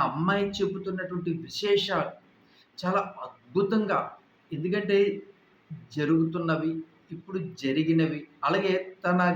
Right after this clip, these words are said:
జ్ఞాపకాలు, తన గత జన్మలో జరిగినటువంటి విశేషాలు, అవన్నీ కూడా నిర్ధారించుకోవటానికి ఆ గ్రామ పెద్దలు వెళ్ళి, పలానా పాప చెప్పినవన్నీ కూడా నిజమా కాదా అని చెప్పి అవన్నీ కూడా తెలుసుకోవటం,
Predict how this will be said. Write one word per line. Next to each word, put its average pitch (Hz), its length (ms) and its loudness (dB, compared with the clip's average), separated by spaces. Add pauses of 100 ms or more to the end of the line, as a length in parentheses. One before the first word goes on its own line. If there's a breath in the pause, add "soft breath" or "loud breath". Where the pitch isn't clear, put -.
(120)
జ్ఞాపకాలు, 147 880 0 (520 soft breath)
తన 175 200 2
గత 170 180 0 (120)
జన్మలో 160 500 2 (140)
జరిగినటువంటి 165 720 0 (100)
విశేషాలు, 160 720 0 (160)
అవన్నీ 151 420 0
కూడా 185 220 0
నిర్ధారించుకోవటానికి 170 1700 0 (240)
ఆ 147 80 -2 (100)
గ్రామ 151 420 -2
పెద్దలు 165 460 -2
వెళ్ళి, 156 340 0 (520 soft breath)
పలానా 156 380 4 (140)
పాప 139 220 2 (100)
చెప్పినవన్నీ 165 680 -2
కూడా 165 320 2 (400)
నిజమా 160 460 0 (160)
కాదా 147 340 0
అని 165 180 -2
చెప్పి 160 360 -2 (540 soft breath)
అవన్నీ 143 420 2
కూడా 160 260 0
తెలుసుకోవటం, 156 760 -2